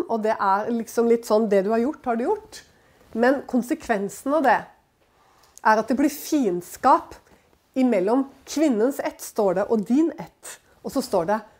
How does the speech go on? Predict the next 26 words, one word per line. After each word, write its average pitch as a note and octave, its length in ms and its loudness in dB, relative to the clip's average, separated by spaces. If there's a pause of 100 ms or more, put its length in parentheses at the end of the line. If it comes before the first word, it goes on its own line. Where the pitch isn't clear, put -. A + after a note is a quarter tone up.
(240)
så - 120 -8
kommer F3+ 220 -6
det G3+ 140 -4
dette F#3 300 -10 (380)
rett G#3 540 -6
altså F3+ 240 -6
ut G3 200 -4
av E3+ 100 0
det F3+ 80 0
blå. E3+ 200 -4 (320)
«Han C#4 260 8 (420)
skal - 240 -6
knuse F3+ 520 -2 (240)
ditt - 480 -14 (320)
hode, B3 280 4 (380)
og F#3+ 100 -6
du F#3 120 -6
skal - 280 -12
knuse F3 300 -4
hans D#3 340 -12
hæl.» D#3 100 -12 (400)
Og F#3+ 160 -4
det E4+ 240 4
kaller G3+ 480 2 (240)
man F3+ 300 -4 (240)
for C#4 260 0